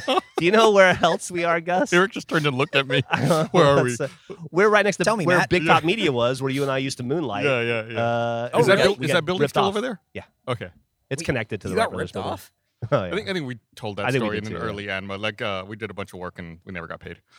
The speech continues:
Speaker 3: That's awesome.
Speaker 2: We also
Speaker 1: Uh,
Speaker 2: looked at renting that building for R T, but it was weird.
Speaker 1: Yeah, we, there, we looked at, and the, we looked at the second floor there, which is about the same level as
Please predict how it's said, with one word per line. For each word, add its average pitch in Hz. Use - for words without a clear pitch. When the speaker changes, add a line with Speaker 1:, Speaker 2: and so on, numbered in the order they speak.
Speaker 3:
That's -
awesome. 95
Speaker 2:
We 127
also 117
Speaker 1:
Uh, 120
Speaker 2:
looked 120
at 104
renting 120
that 90
building 101
for 98
R 95
T, 107
but 90
it 90
was 90
weird. 90
Speaker 1:
Yeah, 170
we, 170
there, 175
we 165
looked 170
at, 160
and 139
the, 139
we 151
looked 175
at 175
the 120
second 139
floor 123
there, 104
which 117
is 107
about 113
the 120
same 113
level 110
as 101